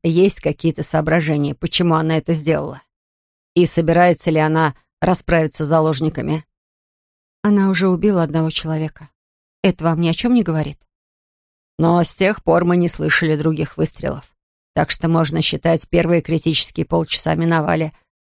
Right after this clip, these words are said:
А это самый опасный период. Именно в это время захватчик находится под воздействием страха и может убить заложника.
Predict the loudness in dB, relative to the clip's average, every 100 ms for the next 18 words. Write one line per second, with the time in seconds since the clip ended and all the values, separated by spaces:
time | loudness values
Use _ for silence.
0 | _ -2 2 4 2 0 -2 -2 -2 0
1 | 0 0 -2 -2 -6 -4 -4 -4 -10 _
2 | _ _ _ _ _ _ 2 4 4 2
3 | 0 0 0 2 2 2 0 0 -2 -2
4 | -4 -6 -6 -2 -2 -2 -4 -6 -2 0
5 | 0 0 -2 0 -4 -4 -2 0 0 0
6 | -6 -6 _ _ _ 0 2 0 -2 -2
7 | -2 0 0 0 -4 -12 -12 -16